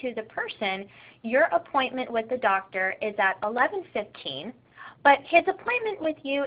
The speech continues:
is at twelve fifteen." And then that same person going into the doctor's office that you can see on the right-hand panel saying, "Give it to me straight, doc." How long do I have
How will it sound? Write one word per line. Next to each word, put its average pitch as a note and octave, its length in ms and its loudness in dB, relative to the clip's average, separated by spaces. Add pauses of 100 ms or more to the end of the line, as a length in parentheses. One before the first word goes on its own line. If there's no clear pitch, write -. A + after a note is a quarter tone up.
is C#4 220 2
at A3+ 340 6
twelve A#4 400 -4
fifteen." F3+ 640 -8 (760)
And D#4+ 200 4
then E4+ 220 2
that D#4+ 240 8 (220)
same F#4+ 220 -6
person D#4 520 -2
going C4 340 0
into A#3+ 260 -8
the A3 140 -6
doctor's C4 500 4
office G3+ 440 2 (120)
that F#3+ 220 0
you A3+ 120 -8
can A3+ 300 -12 (140)
see G#3 280 -6
on G3+ 180 -6
the F#3+ 120 -4
right-hand G3 640 -2
panel E3+ 500 -6 (440)
saying, A#3+ 240 0
"Give G4+ 160 2
it A4 140 -8
to F#4 60 -6
me D#4+ 200 -6
straight, A3+ 280 -2
doc." D#3 360 0 (380)
How F#4 300 10
long C4 320 6
do B3 180 -2
I A3 160 6
have G#3 300 4